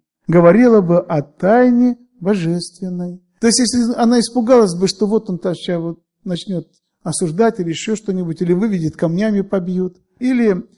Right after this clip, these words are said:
просто по-человечески ей стало жалко и решила рассказать, то видим, что не по-божески бы она это сделала. Мы с вами зачастую так поступаем,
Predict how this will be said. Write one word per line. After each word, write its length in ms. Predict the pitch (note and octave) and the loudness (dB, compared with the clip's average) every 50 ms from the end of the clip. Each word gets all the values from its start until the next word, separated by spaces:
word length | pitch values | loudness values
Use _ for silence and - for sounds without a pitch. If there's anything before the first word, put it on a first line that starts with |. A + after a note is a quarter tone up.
| _ _ - | _ _ -4
просто 280 | - C4+ B3+ - - - | -2 -2 0 0 -2 -2
по-человечески 1160 | - G3+ F#3 - - A3+ G#3+ G#3 F#3 F3 G#3+ A3 A3 - G3+ - - _ - G3+ G3 F#3 - _ _ _ - | -2 -2 -4 -4 -2 0 2 2 2 2 2 0 0 -2 -6 -8 -8 _ -4 -2 -2 -2 -2 _ _ _ -4
ей 200 | E3+ F#3 F#3+ F3 | 0 0 2 0
стало 360 | - - - F#3+ F3+ F#3 F3 | 0 -2 -2 -2 0 0 0
жалко 400 | D#3+ F3+ G3+ F#3+ F3+ F3 - F#3 | 0 2 2 2 2 0 -2 -4
и 60 | F#3 | -2
решила 380 | F#3 F#3+ F3+ - F#3+ F3 E3+ E3+ | -2 -4 -4 -4 -4 -2 -2 -2
рассказать, 640 | E3+ E3 - - - G3 F3 E3 E3+ F3 E3 D#3+ - _ _ - | -2 -2 -4 -4 -6 -4 -4 -4 -2 -2 -4 -4 -6 _ _ 0
то 100 | G#3+ A3+ | 0 2
видим, 280 | B3+ D4+ A#3 A3 F#3 | 4 4 2 2 -2
что 160 | E3+ - - G#3+ | -2 0 2 2
не 140 | A3+ C4 | 4 4
по-божески 680 | B3+ - E4 D#4+ C#4 A#3 C4 C4 A#3 A#3 G#3+ - - - G3 | 4 2 0 0 0 2 2 2 2 0 -4 -6 -8 -10 -6
бы 160 | F3 F#3+ F#3 | -4 -4 -4
она 160 | F3+ F3 E3+ | -2 -4 -6
это 200 | D#3+ - - E3 D#3 | -8 -8 -8 -10 -10
сделала. 480 | D3+ D#3 D3+ D#3+ D3+ D3 D3 D3+ C#3+ _ _ _ _ _ | -10 -10 -10 -8 -8 -8 -10 -12 -16 _ _ _ _ _
Мы 120 | - A#3 A3+ | -4 -4 -2
с 100 | - A#3+ | -2 -2
вами 180 | A#3+ A3+ A3 G3+ | -2 0 0 -2
зачастую 520 | F#3 A3+ G#3+ - A#3+ G#3+ - - A#3 G3 | -2 -4 -4 -6 -6 -6 -4 -2 -2 -2
так 220 | - - D#3 - - | -2 -6 -12 -12 -12
поступаем, 720 | D#3+ - - - D#3 _ - F3+ E3+ D#3+ D3 D3+ D#3 | -18 -16 -14 -14 -14 _ -8 -6 -6 -6 -8 -10 -14